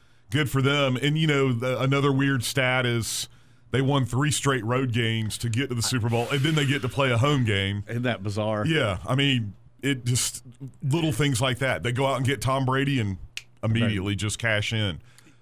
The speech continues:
Speaker 1: maybe that should show, uh, other franchises nothing wrong at all, uh, with,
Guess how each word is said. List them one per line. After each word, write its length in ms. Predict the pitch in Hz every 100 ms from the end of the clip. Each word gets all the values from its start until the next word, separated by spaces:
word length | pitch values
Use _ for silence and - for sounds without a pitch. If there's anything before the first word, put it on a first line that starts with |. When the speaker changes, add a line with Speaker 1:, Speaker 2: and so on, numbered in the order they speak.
| -
Speaker 1:
maybe 220 | 127 123
that 180 | 123 113
should 160 | - 110
show, 380 | 135 127 127
uh, 220 | 117 110 107
other 180 | 117 110
franchises 1120 | 117 117 107 113 101 98 98 92 - - - -
nothing 340 | 104 107 110
wrong 340 | 101 104 104 98
at 80 |
all, 420 | 98 98 95 90 - -
uh, 400 | 87 80 78 82
with, 320 | 104 95